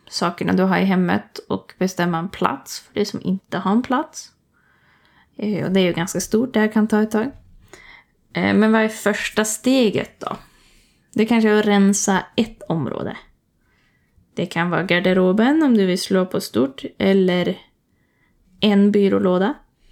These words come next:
Eller så kan, eh, första steget vara att skriva en lista på vilka områden du har som ska rensas. Du kan gärna göra dem små, eh, så att du inte får allt på en gång. Så kanske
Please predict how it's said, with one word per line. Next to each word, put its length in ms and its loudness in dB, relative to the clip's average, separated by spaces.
Eller 340 4
så 160 2
kan, 360 2
eh, 100 2
första 280 -2
steget 300 0
vara 220 0
att 60 -4
skriva 380 -2
en 120 0
lista 440 -4
på 180 -2
vilka 600 -4
områden 760 -2
du 140 -4
har 200 -4
som 180 0
ska 160 -2
rensas. 600 0
Du 140 -8
kan 160 0
gärna 200 2
göra 240 2
dem 200 -2
små, 420 -4
eh, 220 -4
så 140 -8
att 140 -12
du 100 -8
inte 400 -8
får 180 -8
allt 200 -4
på 80 -8
en 100 -4
gång. 280 -2
Så 80 -6
kanske 420 -4